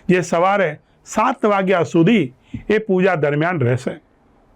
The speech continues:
શિવરાત્રિનો મધ્ય નિશિતકાલ રાત્રે બાર વાગીને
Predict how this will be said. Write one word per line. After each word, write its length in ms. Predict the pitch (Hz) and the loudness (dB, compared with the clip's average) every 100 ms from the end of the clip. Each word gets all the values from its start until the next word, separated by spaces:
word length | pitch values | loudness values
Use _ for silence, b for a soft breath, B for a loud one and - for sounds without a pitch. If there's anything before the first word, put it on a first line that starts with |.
| _ - _ _ 139 151 147 - B B B B B B | _ -20 _ _ -20 -20 -20 -20 B B B B B B
શિવરાત્રિનો 760 | - - 240 285 269 - 247 233 | -6 0 2 0 -2 0 0 0
મધ્ય 420 | 208 190 175 170 220 | 0 0 0 0 2
નિશિતકાલ 640 | 165 - 247 - 220 214 208 _ _ _ | 0 -2 -4 -2 -2 -2 -6 _ _ _
રાત્રે 440 | - 165 170 214 202 165 - - | -2 -2 0 -2 0 -4 -6 -2
બાર 340 | 127 165 247 240 | 2 2 2 0
વાગીને 520 | 190 175 196 220 | 0 0 0 0